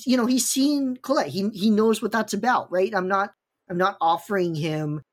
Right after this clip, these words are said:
um, really anything new about the game at that point. So I'd rather play something that I know he doesn't have. So, you know, the, all of those are, are considerations that,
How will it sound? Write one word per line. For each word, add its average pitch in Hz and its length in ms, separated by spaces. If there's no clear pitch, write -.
um, 143 300
really 160 260
anything 151 400
new 151 280
about 135 320
the 139 60
game 160 300
at 127 120
that 120 200
point. - 300
So - 80
I'd 147 160
rather 143 220
play 139 200
something 139 380
that 139 140
I 143 120
know 139 220
he 135 160
doesn't 131 360
have. 143 380
So, 180 400
you 185 160
know, 185 40
the, 202 220
all 277 200
of 311 80
those 226 220
are, 196 280
are 175 140
considerations 180 680
that, 160 300